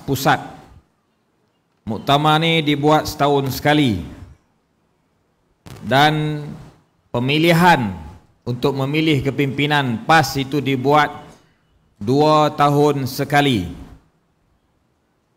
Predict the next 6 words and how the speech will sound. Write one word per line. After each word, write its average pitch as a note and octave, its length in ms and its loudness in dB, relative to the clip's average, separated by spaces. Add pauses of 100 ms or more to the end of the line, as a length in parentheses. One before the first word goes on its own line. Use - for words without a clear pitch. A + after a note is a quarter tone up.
(400)
Tahun D#3+ 240 6
ini G3+ 160 0
ada E3 240 2
pemilihan. D#3 640 0 (1300)
Dibuka D3+ 640 0
pencalonan. C#3+ 800 0